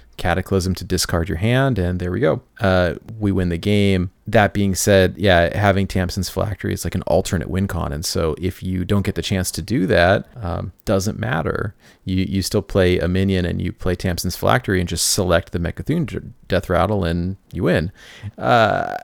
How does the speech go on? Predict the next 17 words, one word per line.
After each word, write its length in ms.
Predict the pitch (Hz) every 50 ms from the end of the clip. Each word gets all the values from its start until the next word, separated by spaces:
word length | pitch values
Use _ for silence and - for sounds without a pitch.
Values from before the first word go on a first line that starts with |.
| - _ -
I 120 | 123 120
love 260 | 120 110 104 107 110
that 160 | 120 147 -
this 180 | - 123 104 -
features 580 | - - 101 98 - - - 117 113 113 - -
the 300 | - - 90 92 92 90
new 540 | 92 92 95 95 101 101 98 95 92 95 - _ _ _ _ _ _ _ _
Warlock 380 | - 104 104 101 101 95 92 -
legendary 460 | 98 95 92 - 95 - 98 90 90
hero, 360 | 90 87 95 98 101 107 113
Dreadlich 440 | 101 - 98 92 92 90 - - -
Tamsin, 420 | - 92 87 95 104 - - 135
which 180 | 117 98 - -
is 120 | 92 82
so 240 | - - - - 98
much 220 | 104 120 123 - -
fun. 380 | - 92 87 87 92 101 117